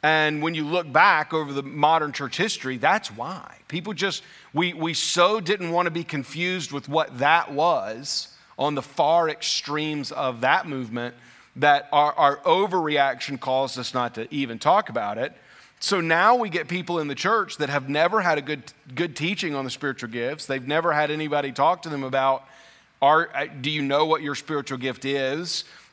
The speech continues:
Um, they don't know, even if you believe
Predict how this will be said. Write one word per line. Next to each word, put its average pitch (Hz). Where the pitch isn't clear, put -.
Um, 131
they 151
don't 165
know, 165
even 233
if -
you 196
believe 165